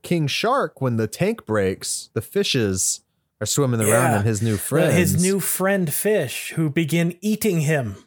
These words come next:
Speaker 1: And they're like alien piranhas,
Speaker 2: Mm-hmm.
Speaker 1: I wanna say. So
Speaker 2: Something like that.
Speaker 1: they just start eating him. He ends up falling out the building and he's fucking
Speaker 2: Which
Speaker 1: alive still.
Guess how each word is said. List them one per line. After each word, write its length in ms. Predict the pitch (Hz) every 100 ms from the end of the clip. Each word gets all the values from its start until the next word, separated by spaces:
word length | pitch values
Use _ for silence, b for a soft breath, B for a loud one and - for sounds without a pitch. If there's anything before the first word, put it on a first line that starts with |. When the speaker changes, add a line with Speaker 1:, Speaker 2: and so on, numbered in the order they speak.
| _ -
Speaker 1:
And 400 | 131 123 110 113
they're 160 | 131
like 340 | 143 139 - - _ _ _ _ -
alien 400 | 139 160 165 151
piranhas, 1000 | 135 139 117 107 120 170 233 247 - - _ _ _ _ 180
Speaker 2:
Mm-hmm. 320 | 156 156 147
Speaker 1:
I 20 |
wanna 280 | 170 175 180
say. 420 | - 226 285 254 - _ _ _ _ _
So 380 | - 156 135 127
Speaker 2:
Something 280 | 123 269 196
like 160 | 131 113
that. 340 | 113 120 - _ -
Speaker 1:
they 200 | 143 147
just 200 | 151 151
start 240 | 170 139
eating 260 | 127 139 135
him. 140 | 127
He 180 | 123 175
ends 160 | 202 151
up 120 | 117
falling 360 | - 131 127
out 160 | 117 117
the 60 | 101
building 400 | 95 117 107 101
and 140 | 98
he's 160 | 127 123
fucking 380 | - 104 98 95
Speaker 2:
Which 120 | 87
Speaker 1:
alive 340 | 98 107 104 82
still. 500 | - 131 - -